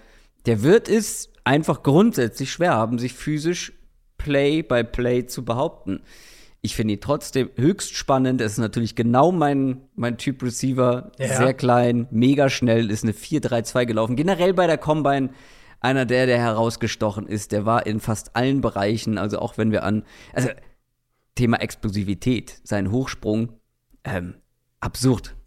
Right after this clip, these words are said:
Speaker 1: absurd. Und, äh, lustigerweise habe ich auch Tyreek Hill als Vergleich eben herangezogen, weil der bei der Combine ähnliche Zahlen grundsätzlich hatte, auch in, in anderen Bereichen. Ähm, also,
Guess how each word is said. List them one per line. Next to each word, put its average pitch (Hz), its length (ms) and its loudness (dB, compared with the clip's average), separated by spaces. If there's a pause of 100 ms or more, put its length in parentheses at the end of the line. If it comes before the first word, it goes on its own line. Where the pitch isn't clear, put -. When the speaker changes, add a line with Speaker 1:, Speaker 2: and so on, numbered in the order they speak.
(100)
Speaker 1:
absurd. 110 420 -2
Und, 110 380 -6
äh, 104 240 2
lustigerweise 117 840 2 (380)
habe 113 120 0
ich - 100 -4
auch - 100 -8
Tyreek 117 340 0
Hill 123 320 0
als 104 160 -4
Vergleich 107 560 0
eben 120 320 0
herangezogen, 123 680 0
weil 104 140 0
der 107 160 0
bei 113 120 2
der 107 100 0
Combine 117 420 0 (320)
ähnliche 123 480 4
Zahlen 120 400 2
grundsätzlich 110 720 0
hatte, 107 260 -2
auch - 160 -6
in, 104 280 -2 (320)
in 110 100 -2
anderen 107 400 2
Bereichen. 90 560 -2 (640)
Ähm, 92 460 -4
also, 98 560 -4